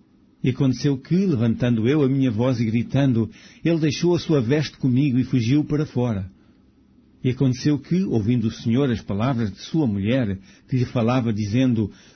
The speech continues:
"Conforme estas mesmas palavras me fez teu servo,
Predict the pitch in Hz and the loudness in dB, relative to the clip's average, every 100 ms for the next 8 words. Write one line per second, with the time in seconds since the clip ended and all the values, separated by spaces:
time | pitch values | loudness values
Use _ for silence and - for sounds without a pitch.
0 | _ - 147 139 175 170 127 135 113 147 | _ -4 -2 2 2 2 0 -2 0 0
1 | 143 123 131 110 131 120 110 104 - - | 0 -2 -2 0 0 0 -2 -4 -10 -6
2 | 127 117 143 131 - 175 - 131 120 101 | -4 -2 -2 -2 0 -2 0 0 0 -2
3 | 107 | -4